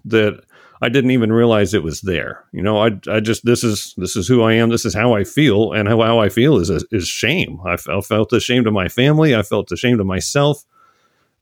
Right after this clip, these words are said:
And, you know, drinking was the only time that I didn't feel that. And by the time I got out of high school, I went straight into the Army. And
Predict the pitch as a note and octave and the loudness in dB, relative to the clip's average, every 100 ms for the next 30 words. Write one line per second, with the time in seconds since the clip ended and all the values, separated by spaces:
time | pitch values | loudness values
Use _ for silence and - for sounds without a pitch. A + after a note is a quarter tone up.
0 | _ A#2 A2+ A2+ G#2+ G#2+ _ _ _ _ | _ 0 2 2 0 -6 _ _ _ _
1 | _ - A#2+ A2 A2 D3+ E3 D#3+ C3+ F#2 | _ -2 0 2 2 2 2 0 0 -2
2 | A#2 C3 C3 C#3 C#3 A2+ A#2+ C3 B2+ D2+ | 0 0 0 0 0 0 0 0 -2 -4
3 | G2 B2+ D#2+ D2 - _ _ _ _ A2 | -2 0 -2 -6 -10 _ _ _ _ -4
4 | G2 F#2+ F#2 - - F2 - A2+ A#2 - | -4 -2 -6 -8 -16 -14 -4 0 0 0
5 | C#3 C3 B2 A#2 G2+ C#3+ B2+ A#2+ G2+ - | 0 2 2 0 0 0 0 0 -2 0
6 | G#2+ A#2+ A#2 F#2 - B2+ B2+ B2 G2 G2+ | 2 4 2 -2 -2 0 2 0 0 -2
7 | G#2+ B2+ F#2+ F#2 - _ _ _ _ _ | 0 0 -2 -4 -10 _ _ _ _ _
8 | _ - A2 G#2+ G2+ F#2+ | _ -2 2 2 0 -2